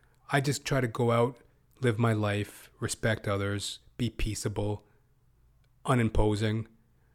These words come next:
You know, I'm not out there harping, "Get a vaccine, don't get a vaccine, do this, do that." You know,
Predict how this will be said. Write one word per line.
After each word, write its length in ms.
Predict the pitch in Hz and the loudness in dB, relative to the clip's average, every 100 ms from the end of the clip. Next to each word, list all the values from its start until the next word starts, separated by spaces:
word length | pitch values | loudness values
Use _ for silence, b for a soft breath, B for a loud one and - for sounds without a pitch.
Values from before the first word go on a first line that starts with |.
| _ _ _ _ | _ _ _ _
You 120 | - | -4
know, 100 | 120 | 0
I'm 120 | 127 139 | 4 6
not 200 | 131 123 | 6 4
out 140 | 117 | 2
there 140 | 120 | 0
harping, 720 | 113 123 120 - 120 113 107 - - - | 0 4 2 2 0 0 -2 -6 -16 2
"Get 160 | 123 | 4
a 60 | 113 | 6
vaccine, 600 | 110 110 107 - 117 113 | 4 2 2 0 0 2
don't 280 | 117 110 110 | 4 4 2
get 140 | 113 | 0
a 40 | |
vaccine, 760 | 104 110 107 - - 110 110 113 b b b | 0 2 0 -2 -4 -2 -2 -4 b b b
do 180 | 123 117 | 0 2
this, 180 | 113 110 | 2 -2
do 220 | - 110 | 0 0
that." 400 | 107 107 117 - _ _ _ _ _ _ _ | 2 0 0 -6 _ _ _ _ _ _ _
You 100 | - | 0
know, 220 | 131 127 | 4 4